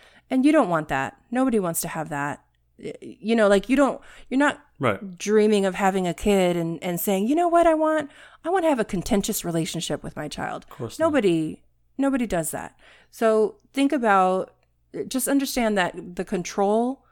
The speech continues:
Speaker 1: will just leave, lead to a negative relationship with your kids. And a little bit of, uh, excuse me, a little bit of validation here.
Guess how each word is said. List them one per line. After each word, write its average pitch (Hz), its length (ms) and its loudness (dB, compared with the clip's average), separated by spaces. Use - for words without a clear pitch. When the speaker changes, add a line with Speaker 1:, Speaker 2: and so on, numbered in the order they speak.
Speaker 1:
will 196 160 -4
just 190 260 -6
leave, 175 220 -4
lead 202 200 -2
to 190 120 -8
a 175 100 -4
negative 160 360 -6
relationship 151 580 -8
with - 120 -14
your - 100 -14
kids. - 340 -12
And 220 380 0
a 208 60 0
little 247 220 0
bit 277 120 4
of, 254 200 0
uh, 196 140 -4
excuse - 360 -4
me, 156 180 -6
a 180 60 -8
little 233 200 -2
bit 220 120 0
of 190 100 -2
validation 175 520 -4
here. 196 300 -4